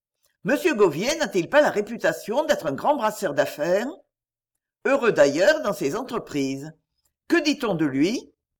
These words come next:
Rien, mais il est passionné par le gain et influence Fabien, j'en suis certaine. Ne serait-il pas plus sage de s'arrêter ?« Je crois Fabien très prudent »,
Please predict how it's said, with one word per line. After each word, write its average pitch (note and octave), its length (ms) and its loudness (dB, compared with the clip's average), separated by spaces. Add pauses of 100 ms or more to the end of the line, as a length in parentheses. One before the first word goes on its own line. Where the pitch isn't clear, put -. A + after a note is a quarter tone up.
(1000)
Rien, G#3+ 380 2 (220)
mais G#3 160 0
il G3+ 140 0
est F3+ 40 6
passionné D4+ 520 0
par F3+ 160 -2
le D3+ 120 0
gain E3+ 280 0 (240)
et G3+ 160 2
influence C#4+ 560 -2
Fabien, A3 540 0
j'en C4 140 -6
suis E3+ 180 -6
certaine. C#3+ 680 -2 (540)
Ne B3+ 100 0
serait-il D4+ 460 0
pas G3+ 120 0
plus A3 220 -10
sage D4+ 380 2
de G3+ 140 -2
s'arrêter ?« F#3+ 800 -2 (1300)
Je D#3 100 -2
crois C4+ 260 2
Fabien G#3+ 500 0
très G#3+ 240 -2
prudent », C#3+ 500 -2